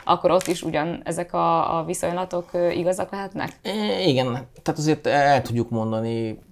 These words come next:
Speaker 2: szerintem, hogyha így elkezdjük a, a településeket végigvenni, hogy mik azok a, a,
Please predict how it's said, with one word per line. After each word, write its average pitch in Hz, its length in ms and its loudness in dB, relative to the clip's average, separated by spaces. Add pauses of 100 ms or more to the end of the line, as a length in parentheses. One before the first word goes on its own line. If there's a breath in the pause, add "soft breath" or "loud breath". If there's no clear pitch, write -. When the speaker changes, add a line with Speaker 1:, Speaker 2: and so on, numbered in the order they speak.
(220)
Speaker 2:
szerintem, 110 600 -6
hogyha 104 280 -6
így 104 120 -4
elkezdjük 104 540 -6
a, 104 480 -4
a 101 80 -10
településeket 107 800 -6
végigvenni, 107 560 -4
hogy 101 220 -4
mik 110 420 -4
azok 107 360 -8
a, 107 420 -10
a, 117 80 -12